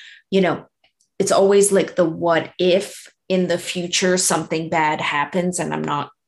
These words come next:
gonna be able to cope. So the mindfulness piece, the art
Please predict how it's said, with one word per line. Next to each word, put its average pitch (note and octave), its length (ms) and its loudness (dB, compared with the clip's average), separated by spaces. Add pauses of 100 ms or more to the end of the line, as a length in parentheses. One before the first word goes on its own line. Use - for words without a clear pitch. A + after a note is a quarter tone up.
gonna F3+ 220 0
be E3+ 160 0
able E3 200 -2
to E3+ 120 -6
cope. F#3+ 480 -2 (1200)
So - 220 0
the A3+ 140 0
mindfulness B3 680 0
piece, A3+ 440 -6
the F#3 240 0
art G3+ 480 -2